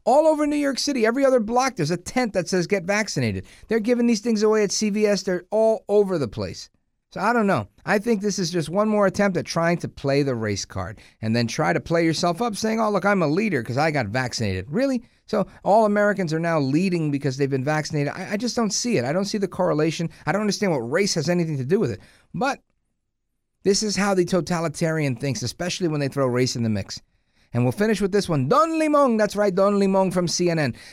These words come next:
Now, Don Limon says that the unvaccinated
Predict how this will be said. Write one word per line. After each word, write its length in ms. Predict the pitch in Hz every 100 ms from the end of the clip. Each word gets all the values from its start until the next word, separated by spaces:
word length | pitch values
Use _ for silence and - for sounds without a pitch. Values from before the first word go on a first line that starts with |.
| -
Now, 140 | 165
Don 260 | 165 214 269
Limon 320 | 247 226 226
says 260 | 214 214 180
that 100 | 180
the 160 | 190 -
unvaccinated 880 | 226 285 233 240 - 143 113 127 208